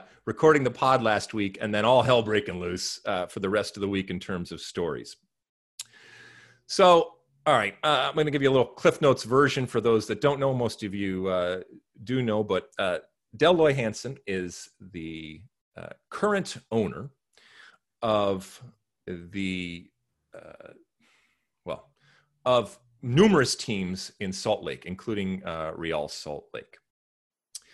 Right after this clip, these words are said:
And, uh, after the, uh, the boycotts happened last week, uh, he came out and was publicly and very obviously very miffed by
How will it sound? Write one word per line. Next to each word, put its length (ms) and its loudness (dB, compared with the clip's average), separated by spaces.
And, 460 2
uh, 300 -4
after 400 -2
the, 380 -2
uh, 240 -2
the 80 -6
boycotts 960 0
happened 540 -6
last 500 -6
week, 340 -16
uh, 120 -12
he 280 -8
came 260 -2
out 300 -2
and 200 -4
was 380 -2
publicly 580 -2
and 100 -6
very 300 -2
obviously 580 -2
very 360 -2
miffed 680 -8
by 640 -6